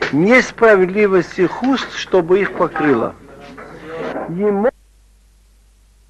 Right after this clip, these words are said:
Емоту алеем гехалим, баиши апилем бебеаморот бал якуму. Пусть лягут на них угли. От огня, чтобы он их уронил, Бог, значит,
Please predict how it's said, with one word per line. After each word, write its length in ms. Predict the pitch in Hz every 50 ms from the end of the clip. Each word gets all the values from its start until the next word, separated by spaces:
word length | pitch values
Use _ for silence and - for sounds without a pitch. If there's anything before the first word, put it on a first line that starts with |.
| _ _ _ _ _ _ _ _ _ _ _ _ _ _ _ _ _ _ _ _ _ _ _ _ _ _ _ _ _ _ _ _ _ _ _ _ _ - 143 147 - 151 - 160 160 160 - - - - - 160
Емоту 680 | 165 185 208 208 196 196 214 269 311 320 - 240 233 214 202
алеем 460 | 190 190 190 190 190 190 196 190 180
гехалим, 720 | 185 196 180 - - 190 190 190 185 190 196 196 196 180
баиши 560 | 170 180 180 185 208 233 233 - - - 226
апилем 680 | 220 214 208 208 - 196 185 185 190 196 190 196 196 185
бебеаморот 1040 | 175 190 190 190 185 190 190 190 190 180 185 190 180 170 175 180 165 175 180 175 160
бал 260 | 147 135 143 143 151
якуму. 720 | 147 147 156 151 151 - - 180 185 190 190 190 190 202 - - - - - - - -
Пусть 320 | - 214 233 190 - - -
лягут 460 | 180 185 196 208 185 196 180 - -
на 140 | 175 165 160
них 320 | 165 175 180 156 - -
угли. 400 | 139 131 117 123 135 139 143 143 143 - - - - - - - - - -
От 240 | 180 196 185 - 202
огня, 460 | 196 180 160 170 185 214 240 226 185
чтобы 360 | - - 180 165 156 156 175
он 120 | 180 175 175
их 200 | 175 151 - 160
уронил, 640 | 156 151 143 143 139 147 147 147 151 156 165 175
Бог, 300 | 170 160 180 185 175 165
значит, 400 | 165 185 185 175 - - 208 220